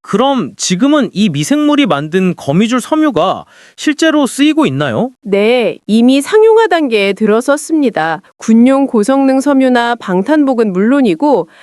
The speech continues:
Speaker 2: 생체 적합성이 높아서 인공 인대나 힘줄, 수술용 봉합사 같은 미-, 의료 분야에서 곽강을 받고 있습니다.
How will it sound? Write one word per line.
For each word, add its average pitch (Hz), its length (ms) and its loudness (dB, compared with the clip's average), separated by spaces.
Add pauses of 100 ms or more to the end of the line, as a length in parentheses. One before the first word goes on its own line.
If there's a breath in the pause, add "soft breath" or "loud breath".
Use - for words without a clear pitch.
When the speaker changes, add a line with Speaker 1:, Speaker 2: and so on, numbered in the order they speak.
(200 loud breath)
Speaker 2:
생체 466 400 0
적합성이 269 640 -2
높아서 208 580 -2 (220 soft breath)
인공 240 440 2
인대나 220 720 0
힘줄, 277 560 0 (240 loud breath)
수술용 403 560 0
봉합사 330 500 0
같은 214 340 -2
미-, 196 140 -4 (120)
의료 277 340 2
분야에서 233 580 0
곽강을 262 540 -2
받고 208 320 -2
있습니다. 208 640 -2